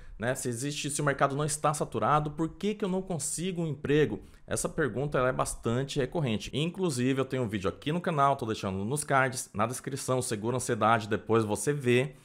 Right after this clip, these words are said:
tá? Onde eu falo especificamente isso, né? Se tem tantas vagas de programador, por que que é tão difícil arranjar emprego?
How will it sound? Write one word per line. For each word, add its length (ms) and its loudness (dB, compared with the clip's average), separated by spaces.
tá? 200 -4
Onde 160 -6
eu 40 -8
falo 200 2
especificamente 920 -4
isso, 220 -4
né? 140 -6
Se 100 -18
tem 120 -4
tantas 340 -2
vagas 380 4
de 80 -12
programador, 640 2
por 100 -6
que 140 -6
que 80 -8
é 20 -4
tão 220 -2
difícil 500 -4
arranjar 220 -2
emprego? 420 -4